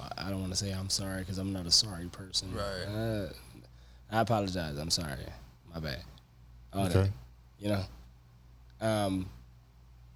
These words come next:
Speaker 1: I don't need that.
Speaker 3: So if someone does something to you that's offensive or disrespectful, if they don't say the word "I'm sorry," it still works if they say "my bad" or "I was wrong"?
Speaker 1: I don't need any of that.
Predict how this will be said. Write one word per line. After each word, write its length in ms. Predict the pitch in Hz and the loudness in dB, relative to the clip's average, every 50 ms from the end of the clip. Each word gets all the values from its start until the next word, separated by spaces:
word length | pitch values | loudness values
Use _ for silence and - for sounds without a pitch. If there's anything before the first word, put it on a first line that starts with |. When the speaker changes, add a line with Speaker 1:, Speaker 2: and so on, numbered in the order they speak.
| - - - - - - | -20 -20 -20 -12 -2 4
Speaker 1:
I 120 | 117 131 | 4 6
don't 260 | 131 123 117 110 110 | 6 6 6 6 6
need 240 | 110 110 110 107 90 | 6 4 4 4 2
that. 200 | 90 85 82 - - - - - - - - - - - - - - - | 0 -2 -2 -4 -6 -10 -18 -18 -20 -20 -20 -20 -20 -20 -20 -18 -6 2
Speaker 3:
So 200 | - - 120 107 | 6 8 8 8
if 80 | 92 | 8
someone 440 | - - 131 131 127 120 117 110 104 | 8 8 8 8 8 8 8 8 8
does 200 | 92 107 110 101 | 8 8 8 10
something 240 | - 110 107 101 101 | 8 6 6 6 6
to 40 | 98 | 6
you 60 | 98 | 6
that's 200 | 95 98 95 - | 6 6 4 2
offensive 440 | 95 - - 107 98 - - 101 90 | 0 2 4 4 4 6 4 4 6
or 60 | 95 | 6
disrespectful, 680 | 90 95 92 - 95 - - - 104 95 - - 101 98 - - - - - - - - | 6 6 4 4 2 2 4 6 4 4 4 0 -4 -4 -4 -10 -18 -20 -20 -20 -4 4
if 200 | - 107 95 90 | 8 8 8 10
they 140 | 98 110 113 | 8 8 8
don't 240 | 110 113 113 110 104 | 10 8 6 6 6
say 240 | - - 117 110 107 | 6 6 8 8 8
the 120 | 101 101 | 8 6
word 260 | 95 101 104 104 101 | 8 8 8 8 8
"I'm 160 | 107 101 92 90 | 6 6 4 6
sorry," 480 | - - 101 98 98 95 95 95 98 - - - - - - - - - - - | 6 8 8 8 8 8 8 6 4 2 -4 -14 -20 -20 -20 -20 -20 -8 0 2
it 100 | 107 - | 4 4
still 340 | - - - 120 117 110 104 | 4 6 8 8 8 10 8
works 320 | 101 107 104 101 92 - | 8 8 8 6 6 4
if 80 | 104 92 | 6 6
they 80 | 101 92 | 6 8
say 160 | - 104 98 | 8 8 8
"my 160 | 98 98 95 | 8 8 8
bad" 420 | 95 92 101 98 98 98 98 98 98 | 8 8 8 8 8 8 8 8 6
or 260 | 98 101 104 107 110 - - - - - | 6 4 4 2 0 -2 -8 -6 2 6
"I 80 | 104 101 | 8 8
was 160 | 95 95 85 | 10 8 8
wrong"? 140 | 95 98 101 135 | 10 10 10 10
Speaker 1:
I 40 | |
don't 140 | 160 180 175 | 10 10 10
need 200 | 160 139 123 120 | 10 8 8 8
any 220 | 131 156 156 117 104 | 8 8 8 6 6
of 80 | 95 85 | 4 4
that. 200 | 87 80 73 | 0 0 -2